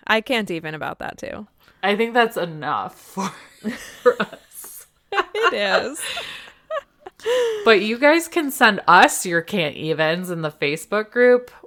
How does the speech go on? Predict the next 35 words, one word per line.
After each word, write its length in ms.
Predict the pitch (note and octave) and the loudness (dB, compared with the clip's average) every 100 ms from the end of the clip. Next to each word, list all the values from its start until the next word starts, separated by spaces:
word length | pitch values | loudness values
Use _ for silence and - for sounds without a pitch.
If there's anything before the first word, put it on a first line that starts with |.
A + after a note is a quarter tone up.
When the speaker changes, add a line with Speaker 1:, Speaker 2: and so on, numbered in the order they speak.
| - | -6
Speaker 2:
or 320 | F3 F3 F3 | 0 4 4
via 240 | E3 E3 D3+ | 2 2 0
Facebook 420 | D#3+ D3+ - - | 0 -4 -6 -6
Messenger, 600 | G3 A3+ A3 G#3+ G#3 G3+ | -2 -2 -4 -2 -2 -2
Instagram, 640 | - G3 - F#3+ G3 F#3 E3+ | -8 -12 -12 -4 0 0 -2
or 160 | - - | -10 -6
email 320 | F#3+ F#3 F3+ | -2 0 0
them 200 | F3+ F3+ | -4 -8
to 140 | - | -6
us 160 | E3 E3+ | -6 -6
at 120 | - | -8
drinkinfarm 600 | E3 E3 D#3+ D3 C#3+ - | -6 -8 -8 -8 -8 -6
dot 280 | D3+ - - | -4 -4 -6
com, 160 | - - | -20 -20
<laughs> 100 | _ | _
drinkinfarm 960 | F#3+ A3+ A3+ F#3 G3+ A3 G3 F#3 F3 E3 | 4 4 4 0 -4 -4 2 2 2 -2
at 240 | F3 F3+ - | -2 0 -2
gmail 300 | D#3+ D3 D3 | -8 -4 -2
dot 180 | D3 - | -2 0
com. 300 | F3+ A3 B3 - - - - - | 2 2 0 -12 -20 -20 -20 -6
If 120 | G#3+ | -2
you 160 | A#3 A#3+ | 0 2
do 120 | A#3 | 6
that 200 | C4 D#4+ | 8 8
in 60 | D4+ | 4
the 60 | |
Facebook 460 | E4+ F3+ F#3 A#3 A#3 | -2 -2 -2 -4 -4
group, 280 | C#4 D#4 D#4+ - - | -2 -2 -6 -18 -12
keep 260 | - A3+ | -6 0
it 80 | E4 | 4
up 260 | A#3+ F3 - | 6 6 4
with 120 | A3+ | 2
that 220 | F#3 - | 4 4
hashtag 800 | - E3+ F#3+ - - F#3 E3+ D#3+ | 4 2 2 -4 -4 -2 -2 -6
can't 320 | - F3 F3 | -12 -8 -8